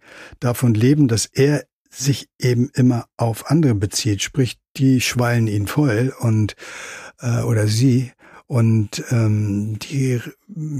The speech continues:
sind eigentlich nur an sich interessiert und fragen nie, „Wie geht's dir denn?“ oder „Was machst du?“ Oder, also bei Freundschaften fällt mir zuerst ein, dass Selbstfürsorge heißt, ja, umgib dich nicht mit Menschen,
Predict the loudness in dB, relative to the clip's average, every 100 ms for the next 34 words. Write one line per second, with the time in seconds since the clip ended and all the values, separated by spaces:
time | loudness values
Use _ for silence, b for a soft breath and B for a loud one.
0 | -4 -2 0 0 0 -2 0 2 4 2
1 | 2 2 2 2 2 2 0 0 0 0
2 | 2 4 4 4 2 0 0 2 2 4
3 | 2 2 0 -2 -2 -4 B B -6 -2
4 | -2 -2 -4 0 2 2 0 -2 -4 -2
5 | -2 -2 B B -10 -4 -2 0 0 2
6 | 0 -2 -6 -2 0 4 2 2 0 0
7 | 0 0 0 -2 -2 -2 -2 -2 0 0
8 | 0 0 0 0 -4 -8 _ -4 -4 -4
9 | -2 2 0 0 -2 2 0 2 -2 2
10 | 2 2 2 2 0